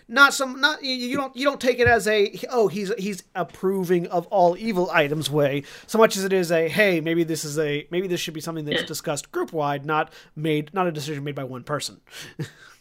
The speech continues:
Speaker 1: That's, that's as far as you can tell.
Speaker 2: <sighs> I've already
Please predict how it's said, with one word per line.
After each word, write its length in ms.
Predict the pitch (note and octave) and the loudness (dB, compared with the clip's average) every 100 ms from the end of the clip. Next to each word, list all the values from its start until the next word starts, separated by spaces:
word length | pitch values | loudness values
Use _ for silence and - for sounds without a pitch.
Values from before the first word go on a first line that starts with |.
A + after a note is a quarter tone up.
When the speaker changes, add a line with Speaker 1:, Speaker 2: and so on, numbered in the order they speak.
| _ - | _ -12
Speaker 1:
That's, 200 | - - | -10 -2
that's 220 | D4 A#3+ | 0 0
as 80 | G3 | -2
far 180 | G3+ E3+ | 0 0
as 120 | D3 | -2
you 80 | D#3+ | -8
can 120 | B2+ | -10
tell. 140 | - - - - - - - _ _ _ _ _ _ _ _ _ _ _ _ _ _ _ _ _ _ _ _ _ | -10 -12 -10 -14 -12 -16 -16 _ _ _ _ _ _ _ _ _ _ _ _ _ _ _ _ _ _ _ _ _
Speaker 2:
<sighs> 80 | - - _ _ _ _ _ _ | -10 -10 _ _ _ _ _ _
I've 1120 | - C#4 C#4 C#4 C4+ C4 - E4 G#4 G4+ - - - | -4 -2 -2 -2 -4 -6 -2 -2 -2 -6 -8 -6 0
already 540 | F4 F#4 F4 D#4+ B3 | 2 2 2 2 0